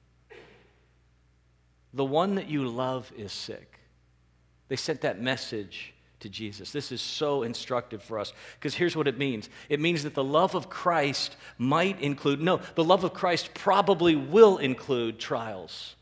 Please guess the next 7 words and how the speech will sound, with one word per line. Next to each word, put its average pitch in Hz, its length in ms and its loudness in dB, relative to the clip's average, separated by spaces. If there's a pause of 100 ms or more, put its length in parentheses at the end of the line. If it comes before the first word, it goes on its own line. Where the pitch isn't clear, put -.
(200)
and 113 100 -12
tribulations 101 840 -8
and 117 100 -14
sufferings - 720 -16
in 104 140 -16
your 90 100 -16
life. - 220 -20